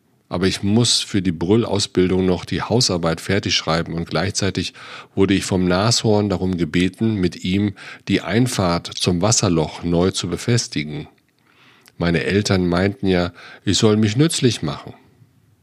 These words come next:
Das ist natürlich schon einiges, was du zu tun hast. War das nicht auch schon letzte Woche und davor die Woche der Fall?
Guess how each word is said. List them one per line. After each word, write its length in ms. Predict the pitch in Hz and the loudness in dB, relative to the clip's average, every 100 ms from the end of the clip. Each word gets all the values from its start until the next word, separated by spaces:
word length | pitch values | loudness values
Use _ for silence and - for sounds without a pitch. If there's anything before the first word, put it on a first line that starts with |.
| _ _ _ _ _ - - - - | _ _ _ _ _ -20 -18 -14 -8
Das 160 | 71 | -6
ist 160 | - - | -4 0
natürlich 380 | 87 90 85 - | 0 2 0 0
schon 180 | 82 | -2
einiges, 540 | 67 101 113 87 76 - | 0 2 4 4 -2 -2
was 160 | 76 | -4
du 100 | - | -2
zu 160 | 78 - | -4 -4
tun 380 | - 98 92 76 | -4 0 2 0
hast. 380 | 80 - - - _ _ _ - - - - - | -2 -2 -4 -20 _ _ _ -20 -20 -20 -20 -4
War 140 | 80 | -2
das 200 | 78 82 | 0 0
nicht 220 | 92 - - | -2 -2 -4
auch 200 | - - | -6 -4
schon 300 | - 82 73 | -2 -2 -2
letzte 440 | 80 - - 123 | -2 -2 0 2
Woche 380 | 131 - 147 143 | 2 2 0 0
und 260 | 95 85 | -2 -2
davor 640 | 69 - - - 82 92 117 | -2 -6 -10 -4 2 4 4
die 200 | 120 117 | 2 2
Woche 280 | 131 - 131 | 0 0 0
der 180 | 127 | 0
Fall? 380 | - 131 147 170 | -2 -2 -2 -4